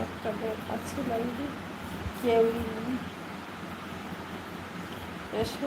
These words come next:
জলদি জলদি তোমরা আমার লাইভে একটু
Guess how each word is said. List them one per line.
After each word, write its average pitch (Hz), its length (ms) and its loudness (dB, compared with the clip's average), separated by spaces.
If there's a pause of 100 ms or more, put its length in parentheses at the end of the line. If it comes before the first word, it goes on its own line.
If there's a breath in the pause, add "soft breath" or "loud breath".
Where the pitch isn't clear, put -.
(100)
জলদি 220 360 4 (100)
জলদি 226 300 4 (120)
তোমরা 233 400 2
আমার 220 200 2 (100)
লাইভে 208 440 2
একটু - 240 -4